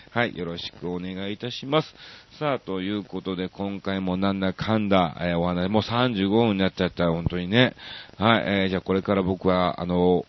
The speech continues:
お風呂に入って寝たいと思いますけども。うん。まあ、あの、次回の更新が、えー、またまたおそらく、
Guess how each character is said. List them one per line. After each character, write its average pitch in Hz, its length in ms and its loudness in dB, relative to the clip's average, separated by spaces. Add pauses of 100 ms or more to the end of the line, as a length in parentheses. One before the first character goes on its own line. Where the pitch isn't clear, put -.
お 95 100 -2
風 101 120 2
呂 101 100 6
に 90 100 -2
入 92 120 2
っ - 40 -4
て 85 300 0 (280)
寝 98 100 -2
た 104 160 2
い 92 80 2
と 92 100 2
思 85 120 0
い 85 40 -2
ま 85 120 -4
す - 80 -10
け 85 100 2
ど 80 100 0
も。 80 220 -2 (220)
う 113 80 8
ん。 95 200 6 (420)
ま 95 100 0
あ、 - 20 2
あ 95 40 0
の、 92 140 0
次 110 180 -6
回 143 320 4
の 101 140 0
更 117 360 2
新 113 460 -6
が、 117 240 2 (220)
え 98 360 2
ー、 - 20 -2
ま 107 160 -2
た 123 140 -4
ま 120 180 -2
た 117 200 4
お 95 180 0
そ 135 340 0
ら 90 160 2
く、 95 400 -4